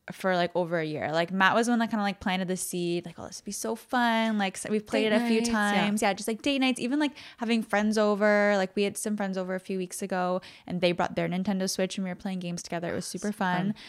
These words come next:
Speaker 1: And I'm, I, I grew up playing Nintendo. Like, I'm a gamer girl. Like, I
Speaker 2: Yeah.
Speaker 1: don't have, we don't have any consoles right now, but I grew up playing video games all the time. And we were like, "You know what? Let's just wait and see if we can find a good deal one day." And it was, like, the rainy Saturday this weekend, and he just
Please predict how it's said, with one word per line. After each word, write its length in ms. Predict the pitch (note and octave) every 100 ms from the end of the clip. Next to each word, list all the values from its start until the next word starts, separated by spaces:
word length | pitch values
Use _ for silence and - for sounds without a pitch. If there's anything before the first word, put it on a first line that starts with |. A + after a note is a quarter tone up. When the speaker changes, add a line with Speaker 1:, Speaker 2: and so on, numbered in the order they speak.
| - - -
Speaker 1:
And 920 | - G3 F#3+ F3+ F3 E3+ E3 E3 E3+ C3+ - -
I'm, 180 | C4 E4
I, 100 | - E4 -
I 80 |
grew 200 | B3 C#4+
up 120 | C#4+ C#4
playing 240 | F#3+ F#3
Nintendo. 440 | F3 F3+ E3 E3
Like, 140 | E3 E3+
I'm 120 | G3+
a 40 | G#3+
gamer 280 | F#3 E3+
girl. 180 | E3 -
Like, 180 | B1 F3+
I 40 |
Speaker 2:
Yeah. 60 | F#3
Speaker 1:
don't 180 | G3+ G3
have, 180 | G3+ -
we 80 | F#3+
don't 120 | G3+
have 100 | G#3+
any 140 | A3
consoles 400 | G#3+ F3+ F#3 F#3
right 120 | F3+
now, 200 | F3 E3
but 140 | E3+ E3
I 80 | E3
grew 180 | F3 E3+
up 120 | -
playing 440 | - - - E3+ -
video 240 | F3 E3+
games 260 | E3+ F3 E3+
all 80 |
the 80 | E3
time. 340 | - E3 G3+ F4 - - - - -
And 640 | G#3+ G#3 G3+ G3 F#3+ F#3 - _ _ _ _
we 120 | G3
were 100 | G#3
like, 180 | G3 F#3
"You 60 | G#3+
know 60 | A3
what? 80 |
Let's 120 | G#3+ A3
just 200 | C#4 -
wait 140 | G#3+
and 120 | G#3+
see 80 | G#3
if 60 | F#3+
we 80 | G3+
can 140 | G3
find 200 | F#3 F3
a 40 |
good 180 | F3 F3
deal 180 | E3 D#3+
one 140 | D#3+
day." 220 | D#3+ - -
And 100 | F#3+
it 40 | G3+
was, 100 | A#3
like, 200 | C4 -
the 100 | F#3+
rainy 280 | F#3 G3+ A#3+
Saturday 400 | F3 E3 F3 D#3+
this 180 | E3
weekend, 340 | D#3+ F3+ A#3 C4
and 120 | F#3+
he 100 | G3
just 260 | F#3 F3+